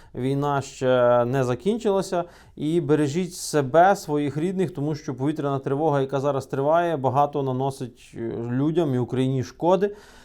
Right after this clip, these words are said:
А здоров'я українців саме головне зараз, що є.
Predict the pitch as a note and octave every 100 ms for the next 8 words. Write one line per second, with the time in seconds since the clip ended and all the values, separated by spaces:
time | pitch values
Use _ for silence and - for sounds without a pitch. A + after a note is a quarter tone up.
0 | - - - B2 A#2+ A#2+ A#2+ A#2+ A2+ A#2
1 | C#3+ E3+ F3 D#3+ D3 D3+ D3+ D#3+ - D#3+
2 | - D#3 C#3+ C#3+ C#3 C3 B2+ C3 B2+ A#2+
3 | A2+ A2+ A2+ F#2 G2 A2 D3 D3 - -
4 | B2+ B2 G#2 A2 F#2